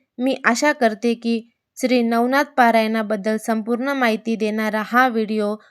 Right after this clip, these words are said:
तुम्हाला नक्कीच आवडला असणार. जर व्हिडिओ आवडला असेल तर आमच्या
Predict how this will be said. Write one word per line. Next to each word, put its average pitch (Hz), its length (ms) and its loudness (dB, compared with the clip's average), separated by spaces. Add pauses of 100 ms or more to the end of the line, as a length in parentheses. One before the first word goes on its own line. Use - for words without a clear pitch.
(160)
तुम्हाला 240 440 2
नक्कीच 240 520 -2
आवडला 220 400 2
असणार. 226 480 -2 (380)
जर 220 220 2
व्हिडिओ 226 340 2
आवडला 214 480 4
असेल 220 460 -2
तर 247 160 2 (300)
आमच्या 226 360 2